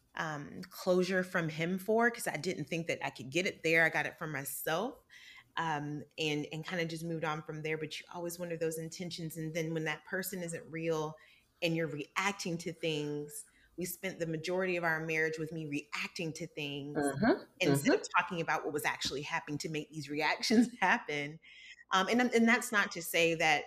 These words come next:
Speaker 1: every time I reacted correctly or that I wasn't ever out of pocket or, um, that, like, my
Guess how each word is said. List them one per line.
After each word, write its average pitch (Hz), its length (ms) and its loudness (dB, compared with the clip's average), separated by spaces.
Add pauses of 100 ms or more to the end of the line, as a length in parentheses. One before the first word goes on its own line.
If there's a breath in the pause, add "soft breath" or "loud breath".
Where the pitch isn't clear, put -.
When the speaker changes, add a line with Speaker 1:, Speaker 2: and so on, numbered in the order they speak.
(100)
Speaker 1:
every 165 280 2
time 160 240 0
I 147 80 4
reacted 143 420 -2
correctly 208 760 0
or 147 380 0 (300 loud breath)
that - 160 -10
I 185 120 6
wasn't 202 300 0
ever 190 260 2
out 180 140 4
of 175 100 -6
pocket 175 720 0
or, 147 380 -2 (400 soft breath)
um, 147 520 0 (180)
that, 160 320 0
like, 151 400 -4
my 165 280 -2